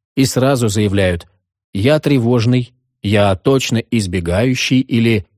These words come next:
«Думаю, я надёжный». Но не для всех это так просто.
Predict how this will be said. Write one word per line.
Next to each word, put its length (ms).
«Думаю, 440
я 200
надёжный». 760
Но 180
не 140
для 160
всех 440
это 180
так 260
просто. 460